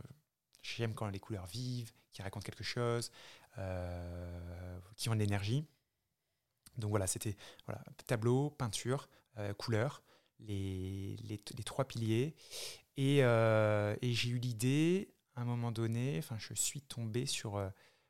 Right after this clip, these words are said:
le compte Instagram de, de l'artiste, euh, Anna Pétrissens, euh, qui m'avait été recommandé par, enfin, qui, qui m'a, que ma copine m'a fait découvrir par hasard. Et elle faisait des portraits, euh, voilà, sur, euh, sur son compte. Et en fait, c'était un peu le,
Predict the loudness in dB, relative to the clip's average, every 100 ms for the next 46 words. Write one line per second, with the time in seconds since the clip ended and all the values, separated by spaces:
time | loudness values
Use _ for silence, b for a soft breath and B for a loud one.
0 | b -10 -4 -4 0 0 0 0 0 -2
1 | -6 -4 -2 0 0 -2 -4 -6 -6 -6
2 | -6 -6 -2 -2 -2 -4 -2 -4 -4 -8
3 | -12 b b b b b -2 2 2 2
4 | 2 0 0 -2 -2 -2 -4 -4 -4 -4
5 | -6 -8 -10 -10 -2 0 0 0 -2 -2
6 | -2 -4 -2 -4 -6 -8 b b -14 -12
7 | -8 -8 -10 -8 -6 -6 -6 -4 -4 -6
8 | -6 -4 -4 -4 -8 -6 -4 -4 -6 -4
9 | -2 0 0 -2 -6 B B B B B
10 | 0 0 2 0 0 -2 0 0 -2 -6
11 | -6 _ _ -10 -6 -4 -4 -4 -4 -4
12 | -4 -4 -4 -4 -4 -4 -4 -2 -2 -4
13 | -4 -4 -4 -2 -4 -4 -4 -4 -2 -2